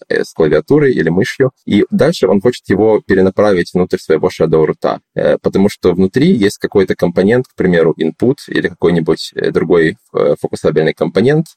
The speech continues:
э, который это событие должен обработать.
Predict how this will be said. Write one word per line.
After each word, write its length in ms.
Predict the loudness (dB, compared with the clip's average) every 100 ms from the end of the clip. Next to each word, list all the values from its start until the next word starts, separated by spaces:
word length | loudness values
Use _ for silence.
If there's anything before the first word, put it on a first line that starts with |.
| _
э, 160 | -4 -2
который 300 | -2 0 0
это 100 | 0
событие 420 | -4 -2 0 0
должен 480 | 2 0 2 -2 -2
обработать. 760 | -4 -2 0 0 -2 -8 -18